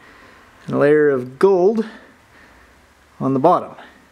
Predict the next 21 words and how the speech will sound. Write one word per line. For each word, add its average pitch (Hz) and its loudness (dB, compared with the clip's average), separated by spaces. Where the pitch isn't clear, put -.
Now, 135 -10
the 127 -2
gold 202 2
still 240 -2
has 202 0
some 151 -6
black 151 -2
specks - -6
in 226 0
it, - -10
and 135 -6
that 190 -2
would 175 0
be 175 0
my, 139 -2
uh, 117 -2
iron 131 -2
oxides. 98 -6
Iron 160 0
oxide 123 -2
is, 107 -4